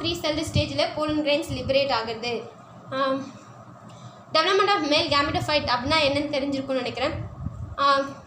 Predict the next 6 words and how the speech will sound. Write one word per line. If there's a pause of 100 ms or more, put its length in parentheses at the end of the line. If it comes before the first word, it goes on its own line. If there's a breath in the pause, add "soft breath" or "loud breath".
இதுல (580 loud breath)
இந்த
ஃபோர்த்
பாயிண்ட்
ரொம்ப
இம்பார்ட்டன்ட்.